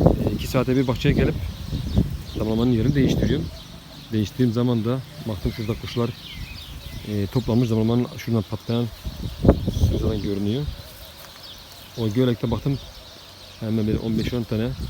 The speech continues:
e, kuşlarımız. Yabani kuşlar tabii ki. Onlar da su içiyor gölekten. Benim de hemen şöyle aklıma şöyle bir şey geldi. Ben de hemen böyle bidonu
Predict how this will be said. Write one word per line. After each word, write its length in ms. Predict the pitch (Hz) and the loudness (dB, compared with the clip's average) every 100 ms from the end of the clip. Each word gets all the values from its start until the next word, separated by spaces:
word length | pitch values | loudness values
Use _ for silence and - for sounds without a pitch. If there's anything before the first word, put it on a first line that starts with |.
| - - - - - | -6 -10 -12 -12 -8
e, 120 | 98 92 | -6 -4
kuşlarımız. 480 | 113 - 104 107 151 - - - - - - - - - - - - - - | -4 -2 -2 -2 -4 -8 -12 -14 -14 -18 -18 -16 -12 -12 -12 -12 -12 -10 -6
Yabani 340 | 107 101 117 | -2 0 0
kuşlar 220 | 120 104 | 0 -4
tabii 220 | 95 104 | -2 -4
ki. 220 | 101 139 143 - - - - - - - - - - - - - | -4 -4 -4 -8 -10 -8 -8 -10 -14 -16 -16 -18 -16 -18 -14 -6
Onlar 200 | 110 113 | -2 -2
da 60 | 104 | -2
su 180 | - | -2
içiyor 240 | 117 - 101 | -2 -2 -4
gölekten. 380 | 107 98 - 147 - - - - - - - | -2 -4 -4 -4 -6 -14 -16 -16 -16 -18 -10
Benim 240 | 110 117 117 | -4 0 0
de 100 | 117 | 0
hemen 240 | 127 135 139 - - | 0 -2 -6 -12 -4
şöyle 200 | 120 113 | -2 0
aklıma 360 | 107 104 139 147 - - - - - - | -2 -2 -2 -4 -10 -18 -18 -18 -18 -14
şöyle 180 | - 107 | -8 -4
bir 60 | 98 | -4
şey 160 | - | -4
geldi. 360 | 110 101 101 139 - - - - - - - - - | -4 -4 -4 -6 -8 -18 -18 -18 -20 -20 -20 -16 -10
Ben 140 | 113 | -6
de 80 | 104 | -4
hemen 260 | 104 127 127 135 - - - - - - - - | -4 -4 -4 -8 -16 -20 -20 -18 -18 -18 -18 -16
böyle 240 | 101 98 98 | -10 -8 -4
bidonu 320 | 110 104 | -2 -2